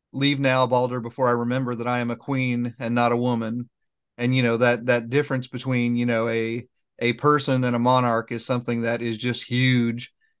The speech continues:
in Marvel Comics more generally. I mean, you get that in Black Panther comics, to be sure,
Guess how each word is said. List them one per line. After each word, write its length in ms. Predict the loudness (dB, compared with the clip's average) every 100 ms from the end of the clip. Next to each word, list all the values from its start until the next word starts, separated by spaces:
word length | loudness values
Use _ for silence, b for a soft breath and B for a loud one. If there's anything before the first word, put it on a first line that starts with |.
| -4
in 280 | 0 2 6
Marvel 320 | 6 4 2
Comics 400 | 0 0 -2 -2
more 140 | -2
generally. 420 | 0 0 0 -4
I 60 | -6
mean, 180 | -4 -2
you 100 | -2
get 180 | -2 0
that 160 | 0
in 260 | 0 -2 0
Black 260 | 2 2 0
Panther 320 | -2 -2 -4
comics, 400 | -2 -2 -4 -8
to 80 | -6
be 140 | -6
sure, 500 | -2 0 0 0 -2